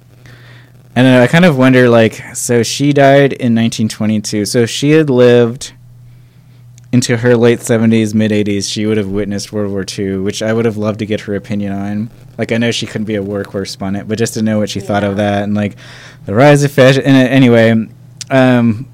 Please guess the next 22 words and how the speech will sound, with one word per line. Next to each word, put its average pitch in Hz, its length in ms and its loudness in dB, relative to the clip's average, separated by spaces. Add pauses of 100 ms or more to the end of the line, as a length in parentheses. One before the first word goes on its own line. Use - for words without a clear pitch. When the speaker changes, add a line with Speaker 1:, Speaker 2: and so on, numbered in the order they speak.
(220)
Speaker 1:
so - 160 -4
she 139 180 0
did 135 220 2
lead 120 220 0
an 117 100 2
incredible 110 480 -2
life 107 500 -2 (140)
and 113 320 -2
is, 113 240 -6
is, 113 240 -6
like, 107 160 -2
insanely 120 680 -2
impressive 107 460 -4
to - 120 -8
me. 107 340 -4 (500)
And 117 140 2
I'm 113 80 -2
so 131 160 0
glad 120 240 2
I 117 60 2
read 110 220 0
that, 107 120 -6